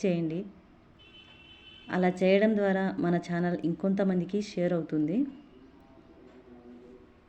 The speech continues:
ఈ కాశీనాయన స్వామి క్షేత్రం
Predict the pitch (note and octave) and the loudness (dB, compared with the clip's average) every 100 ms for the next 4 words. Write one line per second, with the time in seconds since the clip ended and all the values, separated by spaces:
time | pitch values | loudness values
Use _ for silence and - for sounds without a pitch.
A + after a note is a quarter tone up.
0 | - - - - - - - - - - | -20 -20 -20 -20 -20 -20 -20 -20 -20 -20
1 | - - - - - - E3 G3 F#3+ F3+ | -20 -20 -20 -20 -20 -6 -2 -2 -2 -4
2 | F#3 G#3+ G#3+ A3+ A3 G3 F#3+ G3 - F3 | -2 0 0 0 -2 0 0 0 -2 -4
3 | - F#3+ | -2 2